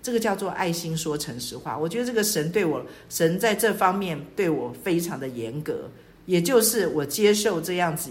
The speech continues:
严-，严格的约束，啊，所以我在送信的这样子的过程里面，我觉得我自己受益非常的多。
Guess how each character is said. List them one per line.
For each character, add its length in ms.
严-， 240
严 260
格 160
的 120
约 360
束， 300
啊， 160
所 200
以 100
我 120
在 380
送 340
信 240
的 80
这 120
样 120
子 80
的 60
过 220
程 180
里 80
面， 240
我 100
觉 160
得 100
我 100
自 120
己 80
受 340
益 160
非 260
常 200
的 100
多。 280